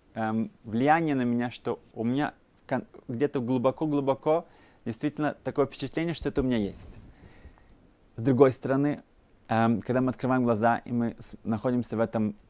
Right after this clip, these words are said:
олям азе, в этом мире, я вижу, что этой цели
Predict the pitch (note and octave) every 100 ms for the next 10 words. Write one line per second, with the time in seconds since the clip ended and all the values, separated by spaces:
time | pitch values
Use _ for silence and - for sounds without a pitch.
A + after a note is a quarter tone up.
0 | - A2+ A#2+ A#2+ G2+ G#2+ A2 G#2+ G#2 G#2
1 | A2 - _ - - _ _ - A#2+ D3+
2 | D3+ - B2 - - - A2+ A#2 - -
3 | D#3+ D3+ C#3 C#3